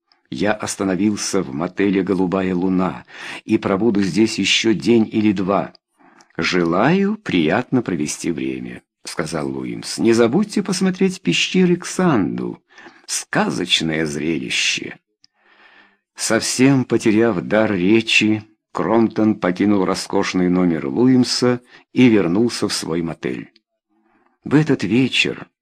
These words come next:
ужиная в буфете, Кромптон отведал марсианских ростков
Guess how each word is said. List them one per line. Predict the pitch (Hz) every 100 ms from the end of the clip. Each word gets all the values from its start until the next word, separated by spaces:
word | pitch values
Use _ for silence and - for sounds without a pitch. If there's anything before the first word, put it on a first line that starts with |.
| _
ужиная | 127 117 107 90 78
в |
буфете, | - 67 104 110 110 98 90 _ - - _ _
Кромптон | - 117 131 123 123 120 123
отведал | 107 - 117 110 113
марсианских | 107 104 95 107 107 - 101 -
ростков | 80 98 - - - 131 131